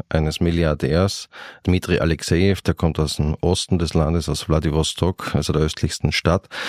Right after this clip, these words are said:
Und der sagt, man kann im Moment hinsichtlich der Profitabilität, was die Sie gerade genannt haben, man kann im Moment nur schwer ein Business in Russland erfinden, das mit dem Sparbuch auf der Sberbank konkurrieren könnte.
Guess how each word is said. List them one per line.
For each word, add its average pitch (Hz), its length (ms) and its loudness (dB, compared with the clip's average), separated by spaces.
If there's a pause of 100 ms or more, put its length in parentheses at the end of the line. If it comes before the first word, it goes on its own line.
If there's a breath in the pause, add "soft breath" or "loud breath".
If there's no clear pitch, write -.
(300 loud breath)
Und 92 280 2
der 92 280 4
sagt, - 640 0 (260 loud breath)
man 92 220 4
kann 95 400 2
im 90 160 2
Moment 92 300 4
hinsichtlich 98 520 2
der 76 120 2
Profitabilität, 82 920 2
was - 200 0 (180)
die 76 80 2
Sie - 180 0
gerade 78 340 2
genannt 76 440 0
haben, 69 200 0 (420 loud breath)
man 85 180 4
kann 98 200 2
im 113 120 4
Moment 92 400 4
nur 98 160 4
schwer 87 440 4
ein 85 220 4
Business 87 540 2
in 82 100 2
Russland 87 480 2
erfinden, 85 760 2 (220 loud breath)
das - 200 2
mit 90 180 2
dem 87 140 4
Sparbuch 90 640 2
auf 85 120 2
der 76 120 -4
Sberbank 82 580 2
konkurrieren 76 640 2
könnte. 69 460 0